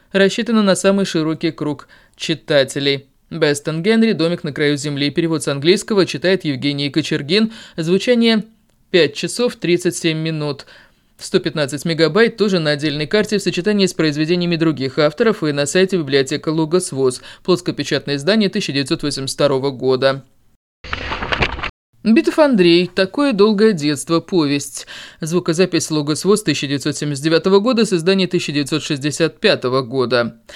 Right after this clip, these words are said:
Герой повести Кирилл Капустин, студент-первокурсник. Он становится рабочим грузчиком на шахте в маленьком северном городке, узнает, что такое труд, дружба, любовь и делает первый шаг к зрелости.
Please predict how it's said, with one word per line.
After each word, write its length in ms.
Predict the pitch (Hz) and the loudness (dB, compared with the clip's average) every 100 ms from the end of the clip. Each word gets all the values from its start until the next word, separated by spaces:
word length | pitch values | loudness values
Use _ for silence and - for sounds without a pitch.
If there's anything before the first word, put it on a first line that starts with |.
| - - | -20 -4
Герой 240 | 190 269 320 | 2 4 4
повести 380 | 311 262 - 233 | 2 0 -2 -2
Кирилл 360 | 233 233 247 | 0 2 2
Капустин, 680 | - 190 - 165 180 262 240 | 4 2 4 2 2 0 0
студент-первокурсник. 1400 | - 185 160 185 185 175 175 170 143 139 - 151 135 | 2 0 4 2 4 4 4 2 -2 -4 -6 -8 -2
Он 120 | 190 175 | -2 0
становится 480 | 170 156 147 - | -2 -2 -2 0
рабочим 400 | 151 147 147 165 | 0 0 -2 -2
грузчиком 480 | 180 269 170 - 147 | 0 0 -2 -4 -4
на 100 | 147 | -2
шахте 360 | 143 196 - 156 | 2 0 0 -2
в 20 | |
маленьком 440 | 151 143 135 147 | 0 0 -2 -6
северном 440 | 139 147 135 147 151 | -4 -4 -2 -4 0
городке, 500 | 165 165 - 226 214 - - | 2 2 2 0 0 -4 -12
узнает, 380 | - 175 208 240 | -2 0 2 0
что 160 | - 160 | -2 -2
такое 320 | 147 156 147 | -2 0 -2
труд, 320 | - 220 220 151 | 2 2 2 4
дружба, 420 | 170 196 165 170 | 6 6 4 2
любовь 520 | 156 139 151 202 - | 4 0 2 2 2
и 60 | 147 | -2
делает 380 | 135 170 165 | 0 2 0
первый 260 | - 147 143 | 0 -2 -2
шаг 300 | 139 147 120 | -2 -4 -4
к 60 | 127 | -8
зрелости. 720 | 131 143 131 135 - 139 131 | -4 0 0 -2 -2 -2 -2